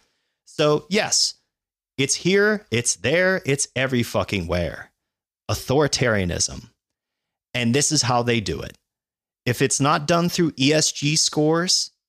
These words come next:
and E S G stands for environmental, social, and governmental, they're gonna control all three of those things. Imagine if they control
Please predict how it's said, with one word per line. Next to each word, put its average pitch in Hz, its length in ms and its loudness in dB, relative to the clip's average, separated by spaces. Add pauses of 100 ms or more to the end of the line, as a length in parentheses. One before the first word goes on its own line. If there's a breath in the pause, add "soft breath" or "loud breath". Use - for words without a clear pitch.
and 104 120 0
E 101 80 2
S 120 140 0
G 165 160 0
stands 127 580 0
for 117 200 0
environmental, 104 720 -2
social, 139 640 0
and 135 180 0
governmental, 143 800 -2 (600)
they're 117 160 2
gonna 147 200 0
control 165 600 2
all 113 300 4
three 139 340 0
of 135 100 0
those 135 260 2
things. 104 360 0
Imagine 131 460 2
if 110 120 -2
they 127 120 0
control - 580 -2